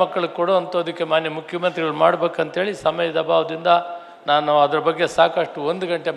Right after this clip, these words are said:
ಮಾತಾಡಬಲ್ಲೆ, ಸಮಯ ಇಲ್ಲ. ಅವರು ಈಗ ಮುಖ್ಯಮಂತ್ರಿಗಳು ಮಾತಾಡೋರಿದ್ದಾರೆ. ಇದೊಂದು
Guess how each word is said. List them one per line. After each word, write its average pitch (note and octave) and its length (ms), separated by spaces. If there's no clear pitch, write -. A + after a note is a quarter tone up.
ಮಾತಾಡಬಲ್ಲೆ, E3 600
ಸಮಯ D#3 260
ಇಲ್ಲ. D#3+ 140
ಅವರು D#3 220
ಈಗ D3+ 120
ಮುಖ್ಯಮಂತ್ರಿಗಳು D3+ 640
ಮಾತಾಡೋರಿದ್ದಾರೆ. D3+ 720
ಇದೊಂದು D3+ 360